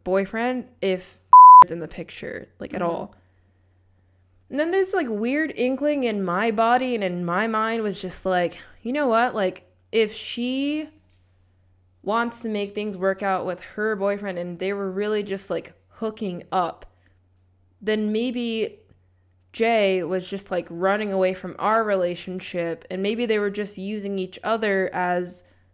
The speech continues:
Speaker 1: some sort of escape from their actual relationships." So something in me was
Speaker 2: Mm.
Speaker 1: just like, "I wonder what would happen if I, like, talked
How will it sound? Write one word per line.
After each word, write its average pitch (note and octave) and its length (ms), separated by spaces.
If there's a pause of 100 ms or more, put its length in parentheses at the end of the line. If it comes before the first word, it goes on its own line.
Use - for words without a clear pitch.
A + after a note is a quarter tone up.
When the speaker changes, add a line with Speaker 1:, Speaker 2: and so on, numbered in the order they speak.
(120)
Speaker 1:
some G#3+ 180
sort G#3 220
of F3+ 80
escape F3+ 580 (200)
from F#3+ 220
their F#3 200
actual G3+ 420
relationships." F3 920 (840)
So E4 140
something F4 400
in D4+ 180
me C#4 140
was B3+ 140
Speaker 2:
Mm. - 40
Speaker 1:
just - 200
like, G3 300 (960)
"I A3+ 120
wonder A#3+ 640
what G#3 200
would G3+ 100
happen F3+ 300
if F3+ 120
I, F3 100
like, F3 220
talked - 440